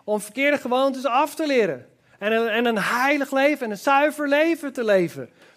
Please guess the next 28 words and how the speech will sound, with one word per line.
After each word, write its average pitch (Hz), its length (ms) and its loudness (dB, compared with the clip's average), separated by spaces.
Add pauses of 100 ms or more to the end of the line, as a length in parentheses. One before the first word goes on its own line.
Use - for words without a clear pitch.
Toen 254 100 -4
had 247 220 2
je 240 80 -4
geen 269 220 2
smartphones, 269 720 0 (180)
je - 80 0
had 233 120 4
een 220 140 -4
inbelmodem. 262 800 4 (140)
Maar 247 220 4
ook 311 100 2
achter 302 460 0
inbelmodems 285 760 4 (100)
zaten 302 360 2
foute 330 280 2
plaatjes. 349 640 0 (160)
Je 269 100 -4
moest 370 220 4
er 330 80 2
alleen 277 260 6
meer 339 160 2
moeite 339 240 2
voor 269 100 -4
doen 247 260 2 (200)
en 277 160 2
een 277 100 6
rotgeluid 247 580 2
aanhoren. 165 600 0